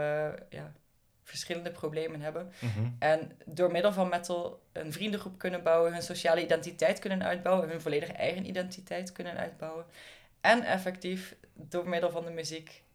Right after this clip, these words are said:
Speaker 1: hun emoties kunnen uiten, met hun problemen kunnen omgaan en ook het gevoel hebben van, "Ik ben niet alleen."
Speaker 2: Ja, ja, ja.
Speaker 1: Eh, heel groot ding in metal is die alienatie. Ehm,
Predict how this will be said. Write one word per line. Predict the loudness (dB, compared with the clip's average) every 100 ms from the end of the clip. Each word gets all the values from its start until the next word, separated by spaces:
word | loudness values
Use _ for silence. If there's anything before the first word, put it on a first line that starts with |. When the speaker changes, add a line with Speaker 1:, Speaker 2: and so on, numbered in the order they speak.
| _ _
Speaker 1:
hun | -8 -6
emoties | -4 0 0 0 -4
kunnen | -2 -4 0
uiten, | 2 2 0 -6 -8 -2
met | -2 0
hun | -4
problemen | -2 0 0 -2 -6
kunnen | -4 -2
omgaan | -4 0 0
en | 2 0
ook | 2
het | 0
gevoel | -2 4
hebben | 4 4
van, | 0
"Ik | 0
ben | 0
niet | 0 -2
alleen." | -2 -4 -6
Speaker 2:
Ja, | 0 0 0 -2
ja, |
ja. | -2 4
Speaker 1:
Eh, | 4 4 0
heel | 0 0
groot | 0 -2 -4 -2
ding | -4 -4 -6
in | -6 -6 -6 -8
metal | 0 0 0 -4
is | -4 -6 -8
die | -4 -2
alienatie. | 0 -2 -2 -4 -4 -8 -8 -8
Ehm, | -4 -2 0 0 -2